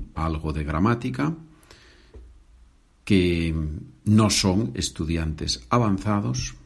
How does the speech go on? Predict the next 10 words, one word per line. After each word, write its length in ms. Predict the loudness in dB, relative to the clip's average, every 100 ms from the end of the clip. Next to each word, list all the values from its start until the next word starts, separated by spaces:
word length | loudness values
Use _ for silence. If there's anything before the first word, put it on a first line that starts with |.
| -20 -20 -20 -20 -20 _ _
que 100 | 2
les 180 | 4 4
gusta 520 | 4 2 0 -4 -6 -6 _
aprender 500 | -2 2 2 2 2
español 760 | 0 -2 -2 2 2 2 -2 -4
en 160 | 0
un 160 | 2 2
contexto 1000 | 0 -2 -2 -2 -2 0 -2 -2 -4 0 -2 -2 _ _
natural, 800 | -4 -2 -2 2 2 2 0 -4 -10 -6
auténtico, 960 | -4 2 2 2 0 -2 -6 -4 -6